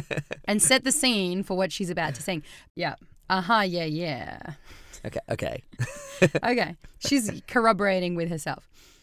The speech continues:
Speaker 2: "I've known a few guys who thought they were pretty smart." She doesn't say she met smart guys.
Speaker 1: No.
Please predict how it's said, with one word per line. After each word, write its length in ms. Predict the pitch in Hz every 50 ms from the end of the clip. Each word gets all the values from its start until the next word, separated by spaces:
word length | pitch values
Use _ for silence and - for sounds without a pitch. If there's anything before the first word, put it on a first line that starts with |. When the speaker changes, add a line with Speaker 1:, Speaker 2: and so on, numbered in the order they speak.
| _ _ _ _ - - -
Speaker 2:
"I've 200 | - 202 208 175
known 460 | 208 220 233 247 277 320 370 381 359 349
a 60 | 320
few 240 | - - 208 185 160
guys 600 | 147 175 160 120 - - 50 - - 185 - -
who 140 | - 240 247
thought 800 | - - - - - 403 453 349 226 185 180 226 - - - - - - _ _ -
they 140 | 170 175
were 100 | 165 160 147
pretty 240 | - - 156 147 143
smart." 560 | - - 170 165 165 143 131 - - - - - _ _ _ _ _ _ _ _
She 260 | - - - 156 143 - _ _
doesn't 400 | - 196 247 269 339 330 311 - -
say 360 | - - 262 254 254 262 269
she 240 | 254 - - 247 226
met 320 | 220 220 220 226 220 - -
smart 520 | - - - - 196 190 180 170 170 160 - -
guys. 520 | 139 156 160 143 - - - - - - - _
Speaker 1:
No. 220 | 120 120 117 98